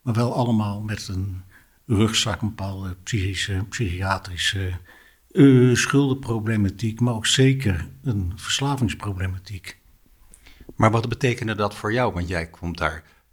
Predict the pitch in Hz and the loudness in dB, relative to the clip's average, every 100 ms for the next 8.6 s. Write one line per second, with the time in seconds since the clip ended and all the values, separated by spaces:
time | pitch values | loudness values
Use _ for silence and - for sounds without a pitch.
0 | _ - 85 82 82 107 98 87 92 87 | _ -8 -2 -2 0 -2 -2 -2 -2 -2
1 | 90 104 95 95 117 147 147 - 117 117 | 2 2 4 0 0 -4 -10 -10 -6 -4
2 | 113 110 98 95 110 127 - 98 95 - | -4 -4 -4 -2 -2 -2 -4 -6 -6 -6
3 | - - - _ _ _ 123 92 104 104 | -12 -18 -20 _ _ _ 0 0 -2 -4
4 | - 95 113 110 87 82 82 82 80 92 | -4 -2 0 0 -2 -2 -4 -4 -4 -8
5 | - _ _ - - - - - _ _ | -14 _ _ -18 -14 -14 -18 -20 _ _
6 | _ _ _ _ _ 104 107 110 110 110 | _ _ _ _ _ 0 4 4 4 0
7 | 98 - 131 101 104 92 98 - 101 98 | -2 -4 -6 -2 -2 0 -2 -2 -10 -8
8 | 92 90 82 82 82 | -6 -4 -4 -8 -12